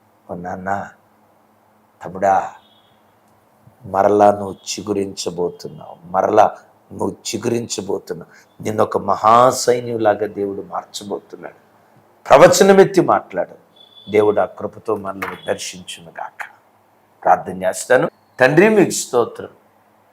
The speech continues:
ఈ చక్కటి వర్తమానం ద్వారా మాతో మీరు మాట్లాడినందుకు స్తోత్రం. హ్మ్. మొద్దు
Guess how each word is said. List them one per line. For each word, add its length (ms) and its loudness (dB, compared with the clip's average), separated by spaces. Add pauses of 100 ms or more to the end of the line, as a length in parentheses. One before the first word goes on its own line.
(1000)
ఈ 40 -12 (100)
చక్కటి 380 0 (100)
వర్తమానం 560 0 (100)
ద్వారా 260 6 (680)
మాతో 300 0 (100)
మీరు 160 -6 (120)
మాట్లాడినందుకు 680 -8 (100)
స్తోత్రం. 560 -18 (880)
హ్మ్. 160 -14 (760)
మొద్దు 220 -4